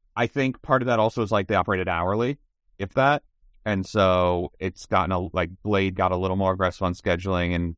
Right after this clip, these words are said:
obviously doesn't operate if there's no people flying, but can operate more aggressively. And these, in theory, if they're cheap enough to, and you have enough of them, you can run an every ten minute shuttle, right? Like, for me, I took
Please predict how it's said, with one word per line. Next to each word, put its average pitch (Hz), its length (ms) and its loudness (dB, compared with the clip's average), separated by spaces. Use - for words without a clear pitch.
obviously 82 260 -4
doesn't 82 200 -2
operate 80 220 -2
if 80 80 -6
there's - 140 -8
no 82 80 -4
people 82 240 -4
flying, 78 500 -4
but 82 280 -2
can 95 320 -2
operate 95 500 -2
more 98 180 -2
aggressively. 117 840 0
And 87 220 -4
these, 95 400 -2
in 90 140 -4
theory, 90 340 -2
if 85 120 -8
they're 87 120 -2
cheap 90 280 -6
enough 87 360 -2
to, 87 420 0
and 95 120 -4
you 87 100 -2
have 87 200 0
enough 90 260 -2
of 95 200 0
them, 82 220 -2
you 80 140 -4
can 80 440 -4
run 95 200 2
an 87 100 -2
every 87 180 0
ten 87 220 -4
minute 82 200 -4
shuttle, 80 440 -2
right? 104 160 2
Like, 113 180 0
for 117 180 -2
me, 113 420 0
I 110 160 2
took 120 240 -2